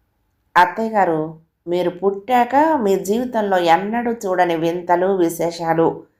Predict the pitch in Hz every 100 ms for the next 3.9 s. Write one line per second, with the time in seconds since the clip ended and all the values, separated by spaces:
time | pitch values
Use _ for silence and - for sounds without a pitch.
0 | _ _ - 160 185 170 160 156 147 -
1 | _ - 180 220 220 180 180 175 170 170
2 | 202 185 165 170 160 156 151 - _ _
3 | _ _ 196 196 262 240 175 -